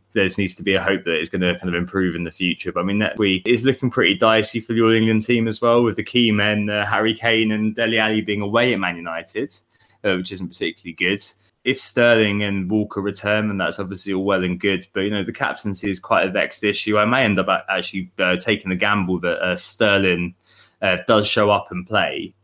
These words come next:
away at Wolves. Um, he looks like the most likely captain choice at the moment, with Josh King, Austin, uh,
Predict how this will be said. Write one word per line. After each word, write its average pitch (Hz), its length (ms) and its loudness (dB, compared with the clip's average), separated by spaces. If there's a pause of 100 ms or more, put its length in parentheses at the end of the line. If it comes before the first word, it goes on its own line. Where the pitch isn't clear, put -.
away 104 320 2
at 90 120 -2
Wolves. 98 600 -4
Um, 92 240 0
he 104 160 0
looks 98 280 -6
like 98 180 0
the 98 60 -8
most 98 260 -2
likely 95 300 0
captain 92 360 -6
choice 90 260 -4
at - 60 -20
the - 40 -12
moment, 92 280 -4
with 92 140 -6
Josh 101 260 -4
King, 92 440 0
Austin, 95 680 -2
uh, 92 300 0